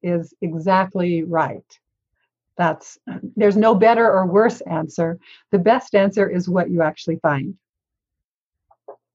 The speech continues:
And, um, okay, lovely. And, um, so now, ready to go the next step? <laughs> You and I are, right?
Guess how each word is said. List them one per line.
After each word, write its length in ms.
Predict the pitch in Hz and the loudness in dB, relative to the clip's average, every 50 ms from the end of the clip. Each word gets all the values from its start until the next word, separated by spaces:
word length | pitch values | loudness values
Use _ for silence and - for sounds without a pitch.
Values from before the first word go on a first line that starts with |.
| _ _ _ - | _ _ _ -6
And, 300 | 190 175 170 170 170 - - | -4 -2 -2 -2 -2 -2 -2
um, 320 | 185 185 170 160 165 - - - - - - - | 0 0 0 0 -2 -6 -12 -20 -20 -8 -4 -2
okay, 380 | - - - 285 240 190 151 143 - - - - - | -2 2 2 2 2 2 0 -6 -12 -20 -18 -4 0
lovely. 440 | 214 247 254 226 190 147 143 - - _ _ _ _ _ _ _ _ _ - | 0 2 2 2 0 -2 -2 -6 -12 _ _ _ _ _ _ _ _ _ 0
And, 380 | 226 220 214 214 208 208 196 | 2 2 4 2 2 2 2
um, 580 | 202 196 196 190 185 185 185 180 180 185 185 - _ _ _ - - - - - - _ _ _ _ _ _ _ - - _ _ _ - _ _ _ _ - | 2 2 2 2 2 0 0 -2 -2 -4 -6 -12 _ _ _ -20 -20 -20 -20 -20 -20 _ _ _ _ _ _ _ -20 -20 _ _ _ -20 _ _ _ _ -4
so 560 | - 262 247 240 240 233 233 233 240 240 220 202 - - - - | 0 0 2 2 2 2 0 0 0 0 -2 -4 -8 -6 -4 -2
now, 600 | - 208 214 226 294 330 320 262 202 180 180 185 | -2 0 0 2 2 4 4 4 2 2 0 -4
ready 340 | 233 - 202 214 220 220 247 | -6 -4 -2 0 0 0 0
to 100 | - - | -2 -2
go 180 | 202 233 226 233 | -2 0 0 0
the 100 | 233 208 | 0 0
next 220 | 214 220 220 _ | -2 -2 -4 _
step? 180 | - 254 349 415 - _ _ _ _ _ _ _ _ - - - | -6 -6 -6 -6 -8 _ _ _ _ _ _ _ _ -20 -18 -16
<laughs> 760 | - 214 - - 233 320 - - 320 - - - 208 - _ | -16 -14 -4 0 2 2 4 4 2 0 0 -4 -18 -14 _
You 160 | - 254 285 277 | -4 2 4 4
and 120 | 277 262 | 4 6
I 240 | 262 254 240 226 214 | 6 6 6 6 6
are, 180 | 202 202 196 | 6 6 4
right? 300 | 196 202 202 208 240 330 | 4 4 2 2 2 0